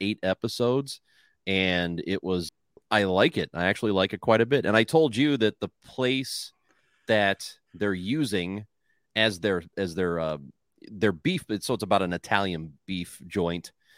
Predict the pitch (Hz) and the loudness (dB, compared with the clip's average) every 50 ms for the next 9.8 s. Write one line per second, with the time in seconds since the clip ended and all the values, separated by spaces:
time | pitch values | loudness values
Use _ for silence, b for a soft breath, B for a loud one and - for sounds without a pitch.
0 | b b b b - 107 - 110 98 101 92 95 85 82 82 73 78 78 80 82 | b b b b -4 -2 -2 -2 -2 -2 0 0 -2 -2 -2 -4 -4 -4 -4 -4
1 | - - 90 80 82 90 90 90 82 85 85 82 78 85 - - - 87 82 80 | -6 -6 -6 -6 -2 -2 -2 -2 0 -2 -4 -6 -6 -8 -10 -10 -8 -6 -6 -6
2 | 87 82 80 - _ - 90 - _ - - 90 80 80 - - _ 73 82 80 | -4 -6 -8 -8 _ -18 -20 -20 _ -6 -4 -2 -2 -2 -4 -8 _ -6 -4 -4
3 | 80 - - _ _ _ _ _ _ _ _ _ - 104 101 92 92 92 90 87 | -4 -6 -8 _ _ _ _ _ _ _ _ _ -2 0 0 2 2 2 0 0
4 | 87 87 90 87 - - 92 85 85 80 80 82 87 90 92 87 80 80 - b | -2 -2 -2 -2 -2 -2 -2 -2 -2 -2 0 0 4 4 4 4 2 0 -2 b
5 | b b b b b _ _ - 123 120 - 110 139 139 - 139 - 117 - - | b b b b b _ _ 6 6 6 8 8 8 8 8 4 0 0 -2 2
6 | - 127 123 113 101 87 78 120 143 165 - - - 90 78 78 - - 101 110 | 4 4 6 6 4 2 2 0 -2 -2 -2 -4 -2 -2 -2 -2 -2 0 4 4
7 | 143 185 175 123 - - 92 85 87 104 143 120 90 82 78 73 - - - - | 4 4 4 0 0 -2 -2 0 2 4 4 4 4 2 -2 -6 -10 -18 -20 -20
8 | _ _ _ _ _ 98 95 - - 107 95 87 101 110 123 139 131 101 92 - | _ _ _ _ _ -6 -6 -2 -2 -2 0 4 4 6 6 6 2 2 -2 -2
9 | - 127 131 131 117 101 85 - - 90 82 80 76 71 71 67 | -2 0 0 2 0 0 -2 -2 -4 -4 -4 -4 -6 -8 -8 -10